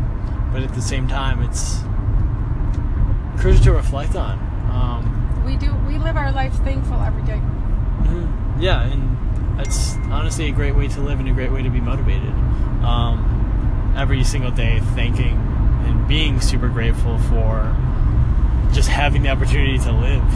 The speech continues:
Speaker 1: Um, and I think that that moment in your lives really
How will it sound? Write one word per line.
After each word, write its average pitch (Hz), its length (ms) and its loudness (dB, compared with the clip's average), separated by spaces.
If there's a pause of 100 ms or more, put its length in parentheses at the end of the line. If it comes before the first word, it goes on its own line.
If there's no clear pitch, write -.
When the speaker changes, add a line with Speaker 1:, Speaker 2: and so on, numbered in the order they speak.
(260)
Speaker 1:
Um, - 1160 2
and 135 100 0
I 143 80 2
think 135 200 0
that 123 300 0
that 127 340 2
moment 139 800 2 (380)
in 131 260 2
your 139 180 0
lives 127 440 2
really 117 420 2